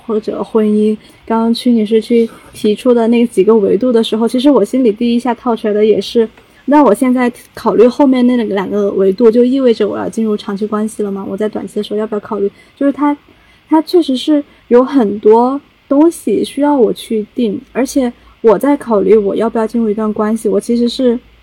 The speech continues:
之前是这样告诉自己的，就是说我不想再盲目的去进入一段关系了，因为这样子的话，我可能会又经历一遍那个恋爱的循环，经历完之后我还得去花时间来愈合，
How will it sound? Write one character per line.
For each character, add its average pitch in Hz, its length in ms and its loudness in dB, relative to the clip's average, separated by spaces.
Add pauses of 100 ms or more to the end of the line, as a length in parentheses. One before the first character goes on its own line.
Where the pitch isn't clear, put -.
(280)
之 269 140 -2
前 233 160 0
是 254 100 -4
这 277 120 -2
样 262 180 0
告 240 180 0
诉 226 140 -4
自 214 160 -8
己 196 80 -2
的， - 100 -4
就 220 140 0
是 226 180 -2
说 226 340 -2 (360)
我 196 100 0
不 226 140 2
想 226 240 0
再 233 160 -2
盲 208 220 -2
目 247 200 0
的 226 200 2
去 220 200 -4
进 233 180 -2
入 226 120 0
一 214 60 -2
段 226 240 -2
关 226 260 -2
系 247 220 -4
了， 202 180 -2 (360)
因 285 100 4
为 302 120 6
这 311 120 -2
样 294 240 2
子 220 100 -6
的 220 120 -4
话， 247 220 -4
我 240 120 0
可 240 160 -4
能 208 180 -4
会 247 240 0
又 277 160 0
经 247 260 -2
历 233 160 0
一 214 40 -2
遍 233 200 -2
那 226 120 -2
个 208 160 0
恋 226 180 -2
爱 220 80 -6
的 214 100 -2
循 208 300 -6
环， 185 380 -8
经 254 180 -4
历 269 80 -2
完 208 220 -4
之 233 80 -6
后 226 160 -4
我 208 40 -4
还 208 220 -10
得 214 160 0
去 226 240 -6
花 226 240 -4
时 - 160 -4
间 220 220 -2
来 196 200 -4
愈 240 320 0
合， 220 400 -6